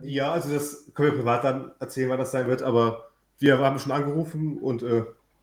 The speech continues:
die wissen noch nicht genau, wann sie aufmachen dürfen, aber sind optimistisch, dass es bald wieder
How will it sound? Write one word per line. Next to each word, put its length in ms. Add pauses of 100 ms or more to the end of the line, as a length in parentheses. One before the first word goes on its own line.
(680)
die 60
wissen 160
noch 80
nicht 100
genau, 160
wann 120
sie 80
aufmachen 360
dürfen, 180
aber 100
sind 120
optimistisch, 420
dass 180
es 100
bald 240
wieder 300